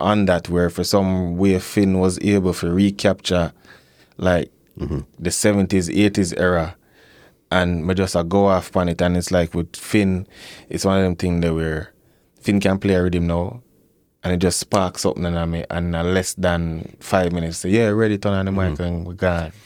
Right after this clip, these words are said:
Speaker 2: You, you seem to connect with a lot of good people. You don't,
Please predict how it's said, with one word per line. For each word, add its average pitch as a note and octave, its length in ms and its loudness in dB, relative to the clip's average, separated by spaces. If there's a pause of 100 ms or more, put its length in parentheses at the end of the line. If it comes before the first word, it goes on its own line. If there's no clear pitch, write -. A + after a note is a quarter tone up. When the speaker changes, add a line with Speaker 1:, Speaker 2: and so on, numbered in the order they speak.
(560)
Speaker 2:
You, C#3+ 300 2
you D#3+ 260 4
seem F#3+ 320 2
to - 100 0
connect E2+ 480 -4
with D2+ 200 -2
a D2 40 -2
lot C#2 280 0
of C2+ 240 -4 (400)
good F#2+ 220 2
people. E2+ 300 0
You F2 160 2
don't, D#3+ 260 2